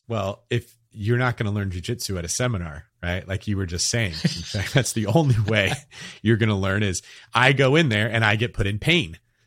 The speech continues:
And in that pain, I become very receptive to what my instructor is saying. This is the way you should get out of it. When I'm just watching the video on YouTube and I see the technique, I go, "Oh, okay. Yeah, I should do that." But I don't really, like, internalize it and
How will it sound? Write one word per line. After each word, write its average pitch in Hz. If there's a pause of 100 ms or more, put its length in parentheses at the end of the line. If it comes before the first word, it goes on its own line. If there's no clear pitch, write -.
And 113
in 156
that 139
pain, 151
I 113
become 120
very 120
receptive 110
to 120
what 101
my 110
instructor 107
is 104
saying. 98
This 101
is 92
the 98
way 92 (240)
you 95
should 90
get 95
out 123
of 90
it. 87 (180)
When 104
I'm 127
just 135
watching 123
the 117
video 107
on 101
YouTube 107
and 95
I 92
see 90
the 107
technique, 110
I 123
go, 117
"Oh, 160
okay. 123 (340)
Yeah, 139
I 139
should 131
do 113
that." 117 (320)
But 151
I 135
don't 156 (140)
really, 117
like, 98
internalize 107
it 98
and 87